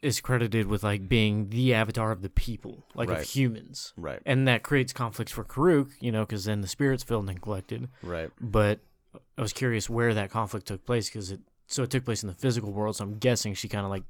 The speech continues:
Speaker 1: kicks him out.
Speaker 2: Right. Well, so in, in the Rift, General Old Iron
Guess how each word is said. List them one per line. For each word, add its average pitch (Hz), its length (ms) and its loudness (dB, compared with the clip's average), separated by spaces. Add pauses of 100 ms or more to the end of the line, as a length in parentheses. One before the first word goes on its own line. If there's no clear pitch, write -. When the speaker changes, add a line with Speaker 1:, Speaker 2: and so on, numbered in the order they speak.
Speaker 1:
kicks 127 260 -2
him 101 120 -4
out. - 280 -4 (180)
Speaker 2:
Right. 101 340 0 (120)
Well, 175 340 8
so 135 380 6
in, 139 320 -2 (220)
in 135 200 2
the 110 100 0
Rift, 92 500 0 (220)
General 107 340 0
Old 98 180 -2
Iron 80 500 -4